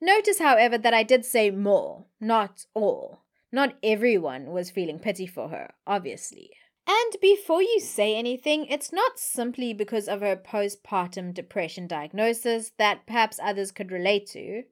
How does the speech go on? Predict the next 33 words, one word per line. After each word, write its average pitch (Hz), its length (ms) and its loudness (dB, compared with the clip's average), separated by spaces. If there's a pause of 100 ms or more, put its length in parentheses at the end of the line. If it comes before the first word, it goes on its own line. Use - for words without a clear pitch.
Because 349 440 2
the 349 120 4
other 359 220 4
woman 339 220 -2
that 285 100 2
I've 262 160 2
also 294 260 2
mentioned, 214 720 -4
many 330 460 0
have 269 160 -2
had 208 440 2
mental 202 460 -2
illnesses 196 560 -4
at 170 260 -4
play 233 440 0
prior 208 400 2
to - 160 -14
committing 190 420 -8
the 185 80 -4
crimes 180 520 -6
that 170 180 -6
they 156 100 -4
did. 165 400 -8 (320)
But 294 160 2
somehow 392 760 -4
it's 294 320 -4
just - 460 -4
never 226 440 -2
received 196 580 -6
in 208 140 -6
the 240 80 -8
same 180 320 -8
way. 208 420 -4